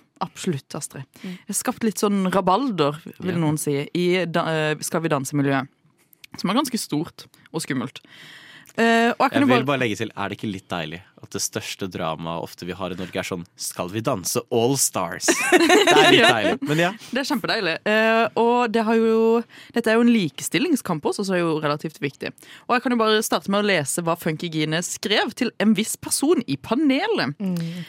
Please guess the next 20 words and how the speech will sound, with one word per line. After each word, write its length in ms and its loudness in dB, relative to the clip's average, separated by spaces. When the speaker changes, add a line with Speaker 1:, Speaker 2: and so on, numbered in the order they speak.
Speaker 3:
Oi. 160 -10
Speaker 1:
Eh, 680 0
og 80 0
det 100 4
lyder, 640 2
eh, 40 -4
som 580 0
følger. 420 -8
Altså, 160 0
jeg 240 -2
vet 220 -4
ikke 80 -4
hva 100 0
slags 160 -4
dialekt 320 -2
hun 80 -2
har, 80 0
jeg 140 -4
gidder 160 -4
ikke. 100 -6